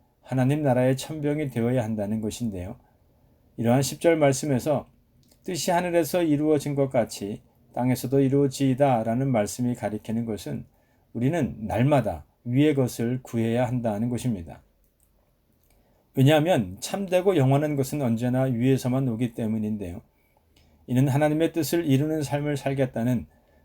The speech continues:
적극적인 결단이 있어야 한다는 것과 함께 말씀의 사람이 되어야 한다는 것이죠.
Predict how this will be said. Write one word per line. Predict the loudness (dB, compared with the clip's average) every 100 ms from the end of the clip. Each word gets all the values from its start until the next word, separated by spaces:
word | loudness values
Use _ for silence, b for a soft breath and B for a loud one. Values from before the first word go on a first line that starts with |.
| b
적극적인 | -8 -6 -4 -2 -2 -2
결단이 | 0 0 2 2
있어야 | 0 0 2
한다는 | 2 0 0 -2
것과 | -4 -4 -6
함께 | -8 -12 -14 -14 _ _ _ _ _ _ -4
말씀의 | -4 -2 0 0
사람이 | 0 -2 0 -2 -2
되어야 | 0 2 0
한다는 | 0 -2 -4 -8 -8 -6
것이죠. | -6 -6 -8 -10